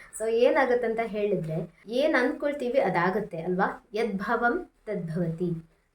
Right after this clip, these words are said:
ಆ, ಹಾಗೆ ನಮ್ಮ ಒಂದು ಸ್ಟೇಟಸ್ ಆಗಿರ್ಬಹುದು, ಫೋನ್ ಆಗಿರ್ಬಹುದು, ಆ, Facebook ಆಗಿರ್ಬಹುದು, Instagram ಆಗಿರ್ಬಹುದು, ಎಲ್ಲ ಕಡೆಗಳಲ್ಲಿ ಆಗಿರ್ಬಹುದು, ನಾವು ಹಾಕುವಂಥ ಆ ಒಂದು ಸ್ಟೇಟಸ್‌ಗಳನ್ನ ನೋಡಿ,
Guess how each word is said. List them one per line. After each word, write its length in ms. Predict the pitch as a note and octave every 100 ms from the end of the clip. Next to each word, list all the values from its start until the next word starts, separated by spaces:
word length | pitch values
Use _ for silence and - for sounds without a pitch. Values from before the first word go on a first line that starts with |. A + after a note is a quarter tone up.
| _ _
ಆ, 60 | F#3 F3+ F3+ F3+ F3
ಹಾಗೆ 720 | F3 C4 C#4+ D4 - - - - - _ G3
ನಮ್ಮ 340 | A3 C#4 F4 F4
ಒಂದು 440 | D4 C4+ C#4+ C#4+
ಸ್ಟೇಟಸ್ 540 | - A#3+ A#3 A#3 -
ಆಗಿರ್ಬಹುದು, 760 | A3 G#3 G3+ F#3 F#3 F3+ G3 G3
ಫೋನ್ 320 | G3 G3 G3
ಆಗಿರ್ಬಹುದು, 840 | F3+ F3 E3+ E3+ E3 E3+ F3+ F3+ _ _
ಆ, 60 | F#3 E3+ E3 E3 E3 E3 E3 _ _ - - - - - _ _ _ -
Facebook 480 | A#3+ A#3+ A#3 -
ಆಗಿರ್ಬಹುದು, 640 | F#3 F3+ E3+ E3+ F3+ F3+ F3+
Instagram 760 | F#3 F#3 G#3 G#3+ A3+ G3+ F#3+ F3+
ಆಗಿರ್ಬಹುದು, 400 | E3+ E3+ E3+ F#3
ಎಲ್ಲ 360 | G3+ C4+ E4+ E4
ಕಡೆಗಳಲ್ಲಿ 460 | A3+ A3 D4+ E4 F#3+
ಆಗಿರ್ಬಹುದು, 540 | F#3 F3 E3 E3 D#3+ D#3+ - - G#3+
ನಾವು 220 | A#3+ D4+
ಹಾಕುವಂಥ 640 | - A3+ - C4+ A#3+ A#3+ A3 G#3+
ಆ 200 | F#3 G#3
ಒಂದು 480 | A3 G#3+ G3+ G#3 G3+
ಸ್ಟೇಟಸ್‌ಗಳನ್ನ 800 | G3+ F#3+ F#3 G3+ F#3 E3+ E3+ E3+
ನೋಡಿ, 560 | E3 F3+ G#3+ E3 F3+